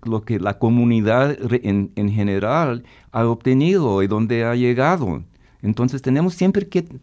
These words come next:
to-, ver nuestra comunidad como realmente es y no una imagen irreal que se está creando. Se creó esa imagen, se creó una situación horrible para asustarnos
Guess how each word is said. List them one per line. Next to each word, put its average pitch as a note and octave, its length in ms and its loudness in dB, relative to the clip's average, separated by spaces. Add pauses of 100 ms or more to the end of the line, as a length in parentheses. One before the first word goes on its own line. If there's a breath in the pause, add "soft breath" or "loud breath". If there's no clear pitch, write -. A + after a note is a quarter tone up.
(220)
to-, D#3+ 260 2
ver D3+ 480 -4
nuestra D#3+ 360 -2
comunidad C#3 440 0
como D3+ 340 -2
realmente C#3 720 -2
es D#3+ 140 -6
y B2+ 60 0
no D#3 320 0 (320 loud breath)
una E3 200 2
imagen B2+ 760 2 (300)
irreal B2+ 680 2
que G#2 100 -4
se G2+ 140 -8
está G#2 260 -8
creando. G#2 460 0
Se B2 180 -4
creó C#3+ 400 0
esa E3 260 2
imagen, B2+ 380 2
se A#2 160 -6
creó A#2+ 280 -2
una G#3+ 280 2
situación B2 560 -2
horrible A2 640 0 (560 loud breath)
para B2 160 0
asustarnos A#2+ 960 0